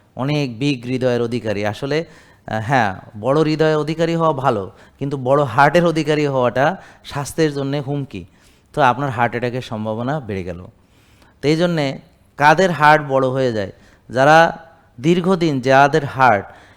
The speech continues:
এই প্রেশারের against-এ পাম্প করতে হয়। কীরকম? যেমন ধরেন, রক্তনালীটা ব্লক, এখন পাম্প করে ওই ব্লকের ভিতর দিয়ে রক্ত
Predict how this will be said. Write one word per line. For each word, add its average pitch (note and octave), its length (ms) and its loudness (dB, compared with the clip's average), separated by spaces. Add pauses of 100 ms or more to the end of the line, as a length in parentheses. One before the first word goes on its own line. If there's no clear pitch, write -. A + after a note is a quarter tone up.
এই D3 380 0 (1080)
প্রেশারের F3+ 400 2
against-এ C3 600 -2 (840)
পাম্প D#3+ 280 4
করতে A#2 280 -10
হয়। F#2+ 220 -12
কীরকম? E3+ 420 -2 (420)
যেমন G3 240 0
ধরেন, F#3 280 2
রক্তনালীটা E3 540 0
ব্লক, C#3+ 480 2
এখন D3 320 -4 (100)
পাম্প F#3+ 280 2
করে D#3+ 180 -2
ওই D3 80 0
ব্লকের E3 380 0
ভিতর D3+ 280 -4
দিয়ে C#3+ 180 -4
রক্ত A#2 380 -4